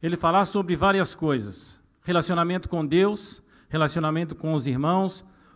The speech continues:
obediência, dependência de Deus, subsistência e outras coisas. Então nós vemos assim, não um modelo de oração, mas um modelo de vida.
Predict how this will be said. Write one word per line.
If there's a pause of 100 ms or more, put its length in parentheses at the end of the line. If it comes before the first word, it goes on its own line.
obediência, (240)
dependência
de
Deus, (320)
subsistência (1600)
e
outras
coisas.
Então
nós
vemos
assim, (880)
não
um
modelo
de
oração,
mas
um
modelo
de
vida.